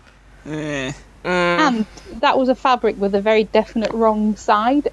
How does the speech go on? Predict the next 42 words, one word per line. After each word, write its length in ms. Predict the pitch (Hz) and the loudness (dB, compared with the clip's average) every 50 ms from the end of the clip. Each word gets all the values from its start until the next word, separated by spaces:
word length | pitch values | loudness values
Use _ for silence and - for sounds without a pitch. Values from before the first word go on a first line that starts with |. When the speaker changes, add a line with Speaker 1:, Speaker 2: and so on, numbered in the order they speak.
| - | -2
Speaker 3:
and 280 | 226 226 214 214 208 202 - - - - - - - - | -2 0 0 0 -2 -4 -6 -12 -20 -20 -20 -20 -18 -2
when 300 | 226 226 226 226 226 220 | 0 2 2 2 2 0
it 140 | 214 180 214 | -2 -2 0
did 120 | 240 226 - | -2 0 2
that 160 | 233 220 - 247 | 2 2 2 4
lovely, 520 | 240 247 220 - 240 214 202 202 196 185 - - - - - - - - - - | 2 2 2 4 2 4 4 2 0 -4 -6 -12 -20 -20 -20 -20 -20 -20 -18 -12
should 40 | - - | -2 0
have 120 | 185 185 247 214 | 2 4 6 4
been 60 | 208 | 6
Speaker 2:
Cascade. 280 | 190 185 185 180 175 208 | 6 6 4 4 4 2
Speaker 3:
lovely, 240 | 202 185 196 190 190 | 2 2 2 -2 -2
cascade, 640 | - - - 226 - - - 254 240 226 214 208 - - - | -2 0 -2 -2 -2 0 -2 0 2 2 2 0 -2 -6 -6
you 180 | 220 226 226 | -2 -2 -2
could 220 | 214 - 302 233 - | 0 0 -2 -2 -2
see 240 | - - 254 247 262 | -8 -6 -4 -2 0
the 100 | 277 269 | 0 2
wrong 240 | 240 247 240 247 240 | 2 2 2 2 0
side 260 | - 233 220 233 233 | -2 0 0 2 0
of 100 | 240 220 | 0 -2
the 100 | 233 226 | -2 -6
fabric. 600 | 214 - 220 247 247 - 202 196 190 196 - - - - - - - - | -6 0 -2 -2 0 0 0 0 0 0 -2 -6 -8 -12 -20 -20 -6 -2
Speaker 2:
Uh, 440 | - 233 240 233 233 233 226 220 - - | 0 2 4 4 4 4 4 2 2 2
unless 420 | - 240 254 262 277 311 311 - 247 | 0 0 2 2 0 0 0 0 0
you've 100 | 262 269 | 2 2
Speaker 3:
You 40 | 269 | 4
Speaker 2:
got 120 | 240 220 | 4 2
an 60 | 262 | 2
Speaker 3:
need 60 | 269 | 2
Speaker 2:
attractive, 720 | 277 - - 294 247 - - - - 240 - - - - - - | -2 -2 0 0 0 -2 -2 -6 -8 -8 -8 -14 -20 -16 -10 -8
untra-, 380 | 214 226 - - - 247 - - - | -8 -6 -6 -2 -2 -2 -2 -2 -4
uh, 140 | 107 160 170 | -2 -2 0
attractive 500 | - 208 - - 240 - - - 233 208 208 | -2 -2 -2 -2 -2 -2 -2 -4 -8 -4 0
wrong 200 | 214 214 214 220 | 0 0 0 -2
side, 560 | - - 202 180 185 175 175 170 170 - - - | -4 -2 -2 0 0 0 -2 -4 -6 -8 -12 -14
you 80 | 165 190 | -12 -10
should 140 | - - 175 - - - - - - - - - - | -10 -10 -10 -14 -18 -20 -20 -20 -20 -20 -20 -20 -16
keep 200 | - 208 185 - | -14 -14 -12 -8
the 80 | 196 190 | -2 0
wrong 160 | 196 196 196 196 | 0 0 0 0
side 300 | - 185 170 170 170 - | 2 2 2 2 2 0
hidden. 380 | 196 175 170 - 165 165 165 - - - - - - - - - - - - - - - - | -2 -4 -2 -2 -6 -6 -6 -8 -12 -20 -20 -20 -20 -20 -20 -20 -20 -20 -20 -20 -20 -12 -4
Speaker 3:
Yeah, 360 | 269 269 269 262 269 262 240 | 0 2 4 4 4 4 2